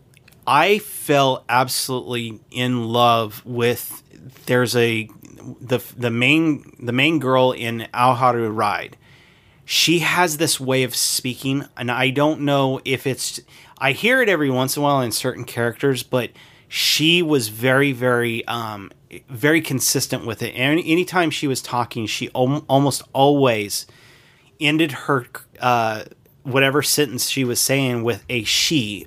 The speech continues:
or a she, and, and she would constantly say something, and it would always end with a she. And I, I absolutely fell in love with it. I don't know why sh-, her saying, speaking like that stood out to me so much, but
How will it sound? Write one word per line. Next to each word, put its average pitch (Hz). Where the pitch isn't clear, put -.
or 113
a 110
she, 120
and, 131
and 131
she 135
would 127
constantly 143
say 160
something, 117
and 107
it -
would 120
always 151
end 123
with 110
a 110
she. 110
And 123
I, 123
I 120
absolutely 131
fell 123
in 123
love 120
with 123
it. 120
I 139
don't 151
know 139
why 131
sh-, -
her 135
saying, 131
speaking 143
like 135
that 131
stood 123
out 113
to 135
me 135
so 135
much, 135
but 104